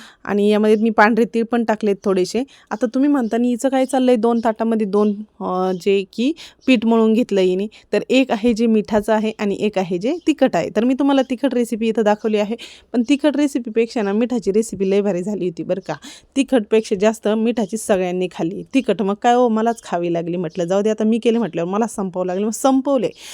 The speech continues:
तर मी व्यवस्थित मिक्स करून घेतल्यानंतर यामध्ये थोडीशी मेथी मिक्सरमध्ये थोडंसं पाणी घालून त्याची पेस्ट करून आपल्या याच्यामध्ये टाकून घेतलं. त्यानंतर चिरलेली मेथी टाकून घेतली आणि व्यवस्थित मिक्स करून घेतलं. मिक्स करून घेतल्यानंतर त्याला म्हणजे, अ, पाणी घालून,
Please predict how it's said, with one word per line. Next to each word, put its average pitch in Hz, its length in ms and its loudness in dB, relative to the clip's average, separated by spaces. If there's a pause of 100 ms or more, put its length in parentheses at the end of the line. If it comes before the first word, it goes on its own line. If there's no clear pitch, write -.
(320)
तर 254 80 6
मी 277 160 4
व्यवस्थित 285 280 2
मिक्स 285 260 0
करून 277 220 4
घेतल्यानंतर 214 480 2
यामध्ये 233 340 4
थोडीशी 214 300 4
मेथी 220 260 2
मिक्सरमध्ये 190 580 2 (200)
थोडंसं 190 300 2
पाणी 214 240 2
घालून 190 220 2
त्याची 190 300 -2
पेस्ट 226 260 6
करून 240 240 2 (320)
आपल्या 240 280 0
याच्यामध्ये 240 420 2
टाकून 220 340 -2
घेतलं. 214 320 0 (220)
त्यानंतर 196 340 0
चिरलेली 240 500 4 (380)
मेथी 226 280 2
टाकून 208 340 -2
घेतली 202 320 0 (280)
आणि 214 140 2
व्यवस्थित 226 360 0
मिक्स 226 260 0
करून 196 280 2
घेतलं. 190 280 -2 (480)
मिक्स 240 300 0
करून 247 260 4
घेतल्यानंतर 233 640 2 (240)
त्याला 214 460 6
म्हणजे, 208 340 2
अ, 190 280 0
पाणी 214 320 0
घालून, 226 340 0